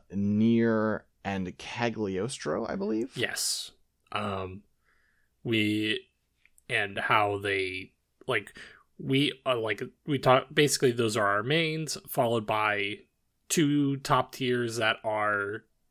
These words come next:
Speaker 2: one, I, I much prefer to fight Cags, for sure.
Speaker 1: Mm-hmm. Yeah, yeah, it's, it's two top tiers, both that are, like, you know, set play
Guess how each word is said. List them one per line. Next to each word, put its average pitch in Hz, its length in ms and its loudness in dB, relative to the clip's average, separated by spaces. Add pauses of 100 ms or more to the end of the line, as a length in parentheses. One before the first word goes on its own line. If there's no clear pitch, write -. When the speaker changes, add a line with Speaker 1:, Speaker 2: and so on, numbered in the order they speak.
(540)
Speaker 2:
one, 170 500 4
I, 151 240 2
I 151 80 2
much 160 320 2
prefer 147 280 2
to 135 60 2
fight 127 300 -2
Cags, 107 560 0 (300)
for - 200 -2
sure. 110 460 0
Speaker 1:
Mm-hmm. 120 280 0 (600)
Yeah, 104 420 2 (120)
yeah, 107 240 2
it's, 101 160 -2
it's 107 180 -2
two 139 240 0
top 127 320 0
tiers, 113 380 0
both 110 260 2
that 98 140 0
are, 95 120 0
like, 85 380 -4 (540)
you 110 120 2
know, 92 160 0
set - 420 0
play 90 560 -2